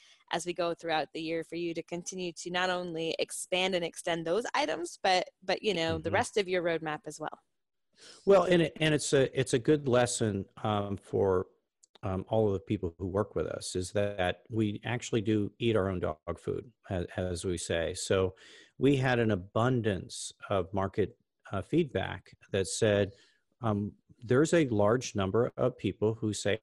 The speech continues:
Speaker 2: "I want help after I've taken a class." And while we did it, uh, catch as catch can, we really didn't have a s-, a formalized structure to do that. And today we do,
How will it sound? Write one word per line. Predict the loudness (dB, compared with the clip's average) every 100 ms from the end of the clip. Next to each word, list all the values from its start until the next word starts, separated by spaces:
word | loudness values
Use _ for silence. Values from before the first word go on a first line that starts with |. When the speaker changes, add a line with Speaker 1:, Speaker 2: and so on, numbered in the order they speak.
| -6
Speaker 2:
"I | -2 0
want | 0 -2 -2
help | 0 0 0 -2
after | -4 -2 -2
I've | -2 -2
taken | -6 -6
a | -10
class." | -2 0 0 -2 -4 -4
And | -2 -4 -10 -20 -20 _ -2
while | 2 4
we | 4 2
did | 4 6
it, | 6 2 -20 _ 0
uh, | 2 2 0
catch | 0 -2 -2
as | -2
catch | 0 -2 -4
can, | -4 0 2 2 0 0
we | 0
really | 2 2 4
didn't | 2 0
have | 0
a |
s-, | -2 -4 -8 -4
a | -4 -6 _
formalized | -4 -2 0 -2 -4
structure | -4 -4 -4 -10
to | -10 -20 -6
do | -2 0
that. | 0 -2 -8 _ _ _ -6
And | -2
today | 2 4
we | 4
do, | 6 6 4